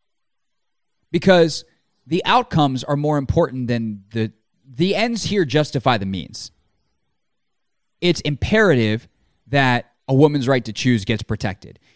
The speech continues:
It's imperative that the Affordable Care Act isn't gutted, gutted and twenty million people don't lose health care. And it's, on a broader spectrum, imperative that the actual views of Americans are represented in all three branches of government.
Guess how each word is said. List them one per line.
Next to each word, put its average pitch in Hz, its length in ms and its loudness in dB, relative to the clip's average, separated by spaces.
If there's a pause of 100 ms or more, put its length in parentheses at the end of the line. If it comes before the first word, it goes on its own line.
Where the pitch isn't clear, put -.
(140)
It's 170 160 -2
imperative 180 560 0
that 135 160 0
the 139 80 -2
Affordable 135 440 -2
Care 135 240 0
Act 107 280 -2
isn't 117 320 -8
gutted, 110 460 -2
gutted 123 300 2
and 110 140 -4
twenty 143 300 -4
million 123 260 -2
people 110 240 -8
don't 104 220 -8
lose 104 220 -8
health 101 220 -8
care. - 280 -14 (360)
And 175 140 -2
it's, - 280 -6 (800)
on 175 140 2
a 143 80 -2
broader 170 540 6
spectrum, 113 680 -4 (280)
imperative 151 720 0 (240)
that 139 140 -4
the - 180 -4
actual 220 400 0
views 165 320 -2
of 139 80 -6
Americans 123 560 -2
are 101 40 -6
represented 117 640 0
in 104 180 -8
all 127 180 2
three 131 220 -2
branches 110 340 -4
of 95 100 -10
government. 60 380 -14